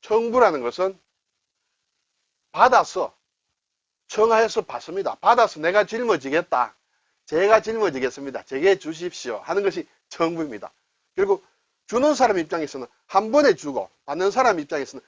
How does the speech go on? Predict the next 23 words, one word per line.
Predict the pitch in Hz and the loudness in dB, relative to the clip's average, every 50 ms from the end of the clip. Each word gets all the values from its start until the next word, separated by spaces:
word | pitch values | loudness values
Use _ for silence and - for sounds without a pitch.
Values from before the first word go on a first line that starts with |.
| _ _ _ | _ _ _
"제게 | - 139 143 196 202 190 | -6 0 4 4 4 4
주십시오. | - 196 190 185 208 - - - 131 107 - | 2 -4 -12 -12 -12 -12 -10 -8 -8 -8 -6
제가 | - 151 170 190 196 180 | -6 -4 0 0 0 0
받아서 | - 165 180 180 175 - 139 | 0 -2 -2 -4 -6 -6 -12
짊어지겠습니다." | - - 190 185 165 135 - 110 107 120 120 - - 135 143 151 135 113 98 - _ _ _ _ _ _ _ | -14 -12 -10 -8 -8 -10 -10 -10 -10 -10 -10 -10 -12 -12 -10 -6 -6 -6 -6 -8 _ _ _ _ _ _ _
책임지겠습니다. | - 160 156 165 160 147 113 110 113 113 - 131 131 135 123 - | -12 -8 -6 -6 -6 -6 -8 -8 -10 -10 -10 -10 -12 -12 -12 -8
그런 | - 151 151 117 | -8 -8 -8 -8
얘기죠. | 104 101 110 113 120 - _ _ _ _ | -10 -12 -12 -12 -14 -14 _ _ _ _
결국은 | _ - 220 226 240 175 | _ -6 0 2 2 2
똑같은 | - 226 220 - 196 214 - - 277 269 254 | 2 -2 -2 2 2 2 2 0 -4 -6 -4
말이에요. | 185 120 110 107 101 107 131 139 - - _ _ _ _ _ _ - | -6 -6 -6 -6 -6 -4 -6 -6 -6 -10 _ _ _ _ _ _ -12
자, | 127 123 | -12 -4
그러면 | - 262 269 214 143 113 - _ _ _ _ _ _ _ _ _ _ _ | -2 0 0 0 -2 -4 -6 _ _ _ _ _ _ _ _ _ _ _
도급과 | 196 226 269 277 247 - - 170 143 - | 0 2 2 2 0 -2 -2 -4 -4 -4
청부가 | - 170 175 175 170 175 156 127 107 | -6 -10 -10 -6 -2 0 0 0 0
우리 | 117 131 151 | 0 -4 -6
사전에 | 151 - - 240 226 190 151 127 | -4 -2 -2 0 0 -2 -4 -6
같이 | - 123 156 - - 202 | -6 -8 -10 -8 -8 -6
나와 | - 107 120 151 170 143 | -4 0 2 2 2 2
있는데 | 120 117 131 143 143 147 127 104 - _ _ _ _ _ _ _ _ _ _ | 0 -6 -10 -8 -6 -6 -6 -6 -8 _ _ _ _ _ _ _ _ _ _
어느 | - 135 151 175 190 208 | -6 -2 2 4 4 6
것이 | 220 226 233 - - 240 240 240 233 - _ _ _ _ _ _ _ _ _ _ _ _ _ _ _ _ | 6 4 2 2 -4 -8 -8 -8 -8 -10 _ _ _ _ _ _ _ _ _ _ _ _ _ _ _ _
더 | 143 160 175 175 170 156 - | -2 2 2 2 2 0 -2